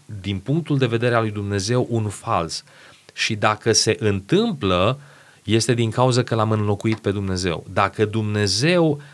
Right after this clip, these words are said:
este în centrul vieții noastre, banii nu pot avea efectul acesta de a aduce împlinire. Și nici, uh, bucurie și nici, decât că îi vedem la locul lor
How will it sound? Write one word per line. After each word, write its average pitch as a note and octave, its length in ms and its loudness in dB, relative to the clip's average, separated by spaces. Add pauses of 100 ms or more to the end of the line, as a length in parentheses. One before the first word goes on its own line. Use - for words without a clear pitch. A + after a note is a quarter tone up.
(140)
este G#2+ 460 0
în G#2+ 140 0
centrul D3 400 -2
vieții C3 340 -2
noastre, G#2+ 440 -2 (180)
banii C3 400 2
nu B2+ 200 0
pot C#3+ 380 0
avea A#2 460 -2
efectul G#2+ 540 -4
acesta G2 580 -4
de F#2+ 160 -2
a G2+ 180 -2
aduce G#2 500 -2
împlinire. F#2 640 -6 (760)
Și - 160 -6
nici, A#2 320 -2
uh, G#2 240 2
bucurie G#2 680 0
și G2+ 180 -4
nici, G#2 280 -6 (260)
decât A2+ 680 0 (680)
că - 180 -4
îi B2 140 2
vedem G#2+ 520 2
la A#2 160 4
locul B2+ 420 0
lor G2 400 4